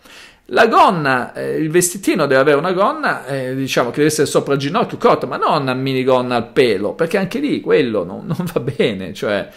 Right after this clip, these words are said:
se vuoi essere femminile, eh, no, perché sarai provocante, ma inneschi tutta una serie di meccanismi di difesa. Poi, eh, diciamo, deve essere una calza che, eh, dà un valore alla tua gamba, quindi una calza velata, eh, meglio che non quei calzettoni,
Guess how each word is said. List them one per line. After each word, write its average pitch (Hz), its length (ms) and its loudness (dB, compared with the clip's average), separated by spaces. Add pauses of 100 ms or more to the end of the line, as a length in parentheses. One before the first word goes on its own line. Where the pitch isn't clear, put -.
(240)
se - 220 -2
vuoi 156 460 4
essere 147 320 2
femminile, 135 720 2
eh, 120 180 0
no, 113 240 -4
perché - 300 -6
sarai 147 320 0
provocante, 156 640 -4
ma 120 180 -4
inneschi 135 460 -4
tutta - 280 -8
una 120 120 0
serie 165 240 -2
di 139 100 -4
meccanismi 117 560 -4
di 113 80 -2
difesa. 117 640 -4 (720)
Poi, 196 460 6
eh, 139 800 8
diciamo, 135 340 0
deve 156 160 2
essere 160 240 4
una 135 160 -2
calza 127 500 4
che, 139 320 2
eh, 104 800 4
dà 120 300 4
un 107 440 -2
valore 117 380 4
alla 101 120 2
tua 98 120 -4
gamba, 127 360 0
quindi 107 200 -4
una 104 80 -8
calza 110 300 -2
velata, 90 800 0
eh, - 20 -10
meglio 127 560 0
che 120 100 -4
non 139 320 -2
quei 113 220 -4
calzettoni, 110 1000 -2